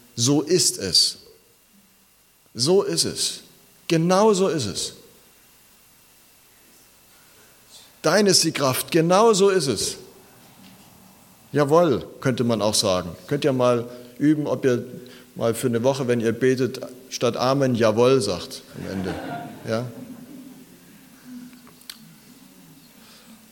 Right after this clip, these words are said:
Ja, so ist es. Wie viele Leute bleiben nach ihrem Gebetlein sitzen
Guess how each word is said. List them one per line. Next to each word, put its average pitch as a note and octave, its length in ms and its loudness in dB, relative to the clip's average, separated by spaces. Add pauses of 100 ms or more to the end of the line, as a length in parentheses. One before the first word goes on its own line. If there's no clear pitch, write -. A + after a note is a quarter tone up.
(400)
Ja, E3 260 4
so D#3+ 140 4
ist D#3+ 220 0
es. G#2+ 200 -2
Wie A3 180 2
viele E3+ 240 2
Leute D#3 320 4
bleiben C#3+ 380 2
nach D3 340 0
ihrem D#3+ 280 0
Gebetlein C#3+ 640 2
sitzen C#3+ 520 4